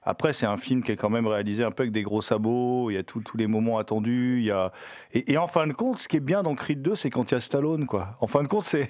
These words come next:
<laughs> c'est, c'est ce qu'on attend, c'est que Stallone arrive, parce que on, on se, personnellement, je me, je fais assez peu de cas de, de, du personnage d'Adonis Creed. L'acteur est bon et tout, hein, mais ce, je trouve que le film est tellement, euh, prévisible, voilà,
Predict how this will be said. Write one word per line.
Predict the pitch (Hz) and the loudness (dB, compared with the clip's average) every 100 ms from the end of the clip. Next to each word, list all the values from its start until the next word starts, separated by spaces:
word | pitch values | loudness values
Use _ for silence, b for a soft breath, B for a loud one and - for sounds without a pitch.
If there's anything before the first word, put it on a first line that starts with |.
| - | -6
<laughs> | - 185 - B B B | -4 -4 -4 B B B
c'est, | 160 | -2
c'est | - 139 - | 0 -2 -2
ce | - | 0
qu'on | 185 | 2
attend, | 180 175 247 | 2 2 0
c'est | 240 160 | 0 -2
que | 151 | -2
Stallone | - 156 180 165 | 0 2 2 2
arrive, | 147 220 196 | 0 0 -2
parce | 139 117 | -4 0
que | 139 131 123 B B B - | 0 2 -2 B B B -4
on, | |
on | 117 151 135 | -2 0 -2
se, | - _ _ 226 190 190 - - 143 | -4 _ _ -10 -6 -6 -8 -6 -2
personnellement, | 202 220 202 196 220 226 | 0 2 2 2 0 0
je | |
me, | 175 156 135 B B B | 0 0 -2 B B B
je | - | 0
fais | 143 | 2
assez | 156 - 226 | 2 0 -2
peu | 220 208 | -2 -2
de | |
cas | - 220 214 | 0 0 2
de, | 170 151 143 | 0 0 0
de, | 135 | -2
du | 127 127 | -2 -2
personnage | 151 131 151 170 | -2 0 0 0
d'Adonis | 151 131 135 147 | 0 0 0 -2
Creed. | - 277 214 | -2 -2 0
L'acteur | 147 - 151 | 0 2 2
est | 147 | 0
bon | 185 190 | 0 -2
et | |
tout, | 185 262 247 | -2 0 0
hein, | |
mais | 175 151 | 0 0
ce, | 160 151 147 B B B | 0 0 -2 B B B
je | |
trouve | - 180 | 0 2
que | 185 | 2
le | 165 160 | 2 2
film | - 220 | 2 2
est | 156 127 | 2 2
tellement, | 190 180 196 202 160 | 2 2 2 2 2
euh, | 139 131 127 120 117 113 110 107 104 104 101 | 2 2 2 2 2 2 2 2 2 0 0
prévisible, | - 196 190 160 226 131 92 _ - | 2 2 2 2 2 0 -4 _ -2
voilà, | 123 147 | 0 2